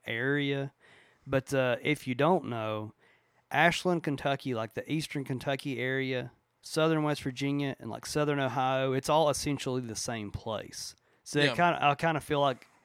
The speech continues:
Speaker 2: Or it's
Speaker 1: we're
Speaker 2: all
Speaker 1: a little bit kindred with, with, like, the way they, or, like, the area they were raised in, you
Speaker 2: Yeah.
Speaker 1: know?
Speaker 2: A riverbank apart, you know?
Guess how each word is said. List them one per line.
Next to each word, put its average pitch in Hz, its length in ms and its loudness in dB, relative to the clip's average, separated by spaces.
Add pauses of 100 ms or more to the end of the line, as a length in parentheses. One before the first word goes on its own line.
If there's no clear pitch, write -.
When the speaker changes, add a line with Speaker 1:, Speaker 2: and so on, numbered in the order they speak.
(180)
Speaker 2:
Or 147 140 -4
it's 143 100 -2
Speaker 1:
we're 151 200 8
Speaker 2:
all - 60 6
Speaker 1:
a 151 40 4
little 190 180 8
bit 165 160 2
kindred 143 640 2
with, 135 520 -2 (400)
with, 131 260 -2
like, 131 160 0
the 123 100 -4
way 120 280 0
they, 120 680 -4 (160)
or, 120 140 0
like, 120 260 -6
the 127 200 -2
area 147 300 4
they 127 140 -2
were 123 160 0
raised 110 400 -4
in, 104 180 -12
you 104 80 -8
Speaker 2:
Yeah. 131 160 -8
Speaker 1:
know? 104 80 -10 (400)
Speaker 2:
A 131 80 -4
riverbank 139 420 2
apart, 110 440 -2
you 117 80 -8
know? 113 240 -8